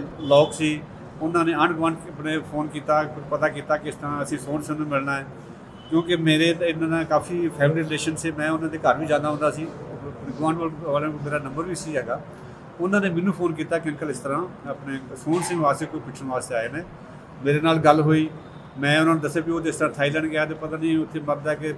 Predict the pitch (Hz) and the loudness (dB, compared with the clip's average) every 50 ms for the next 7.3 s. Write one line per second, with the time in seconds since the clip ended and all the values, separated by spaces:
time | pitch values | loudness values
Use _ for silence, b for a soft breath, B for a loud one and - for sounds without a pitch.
0 | 143 147 143 147 151 147 151 151 151 147 151 147 143 143 147 147 147 147 143 143 | -8 -10 -6 -4 -2 -2 0 -2 -2 -4 -6 -10 -8 -8 -6 -4 -2 -4 -4 -4
1 | - 143 127 139 139 147 147 143 143 147 143 143 143 - 139 131 139 147 143 143 | -10 -10 -8 -6 -6 -4 -4 -4 -4 -4 -4 -4 -6 -6 -6 -2 -2 -2 -2 -2
2 | 143 147 143 - - B B B B B B - - - - 175 180 196 190 185 | -4 -6 -8 -14 -18 B B B B B B -18 -14 -8 -4 0 2 2 2 2
3 | 196 175 156 147 - 151 160 175 - 160 156 - 160 151 - 139 139 147 156 151 | 2 2 2 2 4 4 2 2 2 -2 -2 -2 -2 -2 -2 -2 -2 -2 -2 -2
4 | 147 143 139 143 147 143 - 156 147 143 139 131 135 139 143 143 143 143 143 147 | -2 -2 -2 -2 -2 -4 -4 -6 -4 -2 0 0 0 2 0 0 0 -2 -4 -4
5 | 131 120 123 127 127 135 143 147 147 147 143 143 - - - - - 147 135 139 | -2 0 0 0 0 -2 -4 -2 -2 -4 -4 -6 -10 -14 -14 -10 -8 -6 -4 -2
6 | 143 143 143 139 139 143 139 143 131 101 101 113 123 151 196 208 202 - - - | -2 -2 -2 -2 -4 -4 -4 -4 -6 -4 -2 0 2 2 2 0 -2 -10 -12 -10
7 | - - - - - 151 | -8 -6 -4 -4 -4 -4